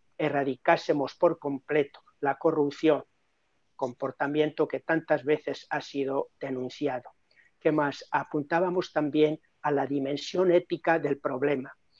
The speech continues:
la dimensión ética del comportamiento del presidente hasta el comportamiento del último ciudadano cuando se le pide que se quede en casa. Todo comportamiento nuestro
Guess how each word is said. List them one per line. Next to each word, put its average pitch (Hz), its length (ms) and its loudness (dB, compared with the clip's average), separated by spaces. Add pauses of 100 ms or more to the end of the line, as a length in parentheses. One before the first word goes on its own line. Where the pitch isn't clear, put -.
(180)
la 143 120 -6
dimensión 151 540 2
ética 180 560 2
del 147 240 2
comportamiento 156 920 0
del 165 360 4
presidente 180 760 4
hasta 165 220 0
el 147 100 0
comportamiento 151 840 0
del 147 160 4
último 156 440 2
ciudadano 151 680 0 (220)
cuando 139 240 0
se - 160 -4
le 139 120 0
pide 151 340 0
que 143 120 -4
se - 180 -6
quede 131 260 -4
en 131 120 -8
casa. - 440 -8 (480)
Todo 160 360 6
comportamiento 151 960 -2
nuestro 175 500 0